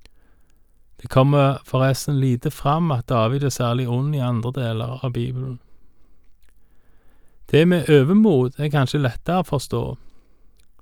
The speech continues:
særlig hvis David har vist samme mot som han snart skal vise tidligere. Og i tillegg, dersom Eliab ikke forstår eller ikke tror at Guds ånd er med David på en spesiell måte,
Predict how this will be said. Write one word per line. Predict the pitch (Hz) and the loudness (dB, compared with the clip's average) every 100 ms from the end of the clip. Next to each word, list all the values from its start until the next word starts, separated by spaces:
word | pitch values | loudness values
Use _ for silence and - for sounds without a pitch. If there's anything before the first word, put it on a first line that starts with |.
| _ _ _ | _ _ _
særlig | - - 143 117 120 175 - | -12 -2 2 2 0 -2 -4
hvis | 147 - | -6 -2
David | 143 120 135 147 | -2 0 -2 -4
har | 143 | -4
vist | 131 135 - | -2 -2 -4
samme | 135 120 127 | -4 0 0
mot | 147 135 180 175 - - - | 0 0 0 -4 -12 -20 -20
som | - 139 | -10 -4
han | 127 | -2
snart | 113 120 135 | 0 0 0
skal | - 143 | -2 -2
vise | 127 110 - 147 180 156 _ - | -2 -2 -4 -4 -4 -6 _ -10
tidligere. | 127 120 131 135 131 123 - - _ _ _ _ _ - - | -6 -4 -4 -4 -6 -8 -12 -20 _ _ _ _ _ -20 -6
Og | - 127 | 0 2
i | |
tillegg, | - 135 110 113 170 180 - - | 4 2 4 2 0 -4 -12 -2
dersom | 127 135 147 127 | 0 0 -2 0
Eliab | 127 135 156 147 143 - - - _ - - | 0 0 0 0 -2 -6 -20 -20 _ -20 -6
ikke | 160 131 - 165 | -4 -2 -2 -2
forstår | 170 147 147 170 185 156 - - | -2 -2 0 2 0 -2 -6 -8
eller | 135 - | -6 -6
ikke | - 160 | -6 -6
tror | - - 156 196 165 | -2 2 4 4 2
at | 123 - | -2 -4
Guds | 139 - - | -4 -4 -6
ånd | - 123 156 151 - - - | -2 -2 0 -4 -8 -16 -4
er | 127 | 0
med | 117 127 147 | 2 2 0
David | 131 113 117 135 | 0 0 0 -2
på | - | -2
en | 123 127 117 | 0 0 -4
spesiell | - - 120 127 127 139 | -8 -6 -4 0 0 0
måte, | 127 113 110 170 | 0 -2 -4 -4